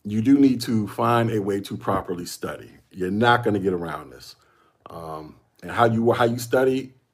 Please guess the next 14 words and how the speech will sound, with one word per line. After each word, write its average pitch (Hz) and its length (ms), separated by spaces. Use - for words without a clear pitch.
is, 101 240
is 98 100
different 110 320
for 104 80
everybody, 98 420
like 92 160
my 92 80
man 95 300
Black 95 300
Introvert 85 440
T 82 140
V 76 140
says. - 420
<clears throat> - 0